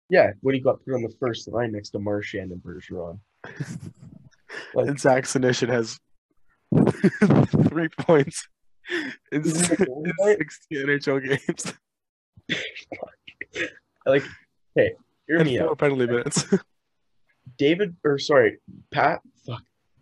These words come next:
Speaker 1: Third tries a charm here. Marchand and Bergeron <laughs> got Louis Eriksson a six-by-six. So I'm not that
Speaker 2: <laughs>
Speaker 1: hooked on DeBrusk keeping it warm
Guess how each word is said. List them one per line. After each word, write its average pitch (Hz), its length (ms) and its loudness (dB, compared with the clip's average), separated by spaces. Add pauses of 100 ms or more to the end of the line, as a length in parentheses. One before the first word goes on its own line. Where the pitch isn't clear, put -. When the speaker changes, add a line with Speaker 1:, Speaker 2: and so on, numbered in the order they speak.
(640)
Speaker 1:
Third 139 160 2
tries 131 220 6
a 120 40 -4
charm 113 280 0
here. 104 320 -6
Marchand 170 560 2
and - 120 2
Bergeron 160 680 -2 (200)
<laughs> - 220 -20
got 131 220 6
Louis 135 440 0
Eriksson 117 420 2
a 104 60 0
six-by-six. - 1000 -8 (640)
So 110 440 6 (140)
I'm 120 120 0
not 131 300 2
that 107 200 2
Speaker 2:
<laughs> 196 40 0
Speaker 1:
hooked 113 360 -10
on 101 380 0 (280)
DeBrusk 110 460 0 (140)
keeping 113 280 0
it 101 80 -8 (240)
warm 139 260 -2